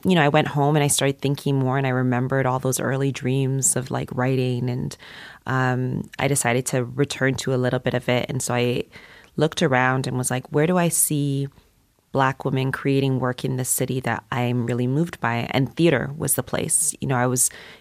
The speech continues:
incredibly inspired after seeing The Kink in My Hair, the Mirvish production. Uh, I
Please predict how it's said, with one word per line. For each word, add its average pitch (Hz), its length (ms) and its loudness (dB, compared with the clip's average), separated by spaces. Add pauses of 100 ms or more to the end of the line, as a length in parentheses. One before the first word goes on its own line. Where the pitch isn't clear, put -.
incredibly 139 640 2
inspired 127 580 2
after 123 220 -2
seeing 127 360 0
The 123 60 -4
Kink 131 240 -4
in 123 80 -2
My 120 100 2
Hair, 131 320 2
the 123 80 0
Mirvish 127 360 2
production. 135 720 0 (480)
Uh, 123 480 6 (120)
I 131 360 4